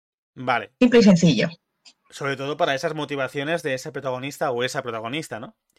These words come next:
Speaker 2: Efectivamente, o sea, tanto las motivaciones o, ah, no, no tiene que ser la motivación en el momento, simplemente que tiene que tener alguna utilidad para él. Ya
Speaker 1: Aquí
Speaker 2: sea para ponerle un obstáculo o para que crezca como persona o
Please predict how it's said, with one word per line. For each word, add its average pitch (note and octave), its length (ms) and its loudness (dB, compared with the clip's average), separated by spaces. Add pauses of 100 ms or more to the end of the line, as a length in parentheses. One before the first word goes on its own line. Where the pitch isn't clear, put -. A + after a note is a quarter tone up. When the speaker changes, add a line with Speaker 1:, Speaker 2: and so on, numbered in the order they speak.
Speaker 2:
Efectivamente, F3+ 760 6
o F#3 40 8
sea, F#3+ 260 8
tanto B3 240 6
las A#3+ 140 6
motivaciones A3+ 680 6
o, C4 260 8
ah, F3+ 240 4
no, F3 220 6
no F#3+ 140 6
tiene F#3+ 160 6
que F#3+ 80 4
ser G3 120 6
la F#3+ 100 8
motivación F#3 420 6
en F#3 60 8
el F#3 80 8
momento, G3+ 280 6
simplemente G#3+ 380 6
que A3+ 160 4
tiene A#3 280 6
que A3 120 4
tener G#3 240 6
alguna F#3+ 320 8
utilidad F#3 420 6
para F#3 260 6
él. E3+ 60 0 (1040)
Ya G#3 120 8
Speaker 1:
Aquí G3+ 80 8
Speaker 2:
sea G#3 180 8
para F3+ 160 8
ponerle F3+ 240 6
un F#3+ 80 10
obstáculo C#4+ 540 6
o A#3 80 6
para F#3 180 8
que E3+ 100 6
crezca G3 240 6
como F3+ 220 8
persona A#3+ 500 6
o C#4 260 6